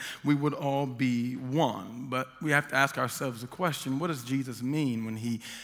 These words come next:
prays the prayer that we would all be one? I decided to look at Webster's dictionary online to get a definition of oneness. Definition of oneness, you can look this up later, it's there, trust me,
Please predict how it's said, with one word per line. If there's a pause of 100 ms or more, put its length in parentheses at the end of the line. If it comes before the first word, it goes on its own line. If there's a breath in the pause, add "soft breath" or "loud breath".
(360 loud breath)
prays
the
prayer
that
we
would
all
be
one? (560 loud breath)
I
decided
to
look
at
Webster's
dictionary
online
to
get
a
definition
of
oneness.
Definition
of
oneness,
you
can
look
this
up
later,
it's
there,
trust
me,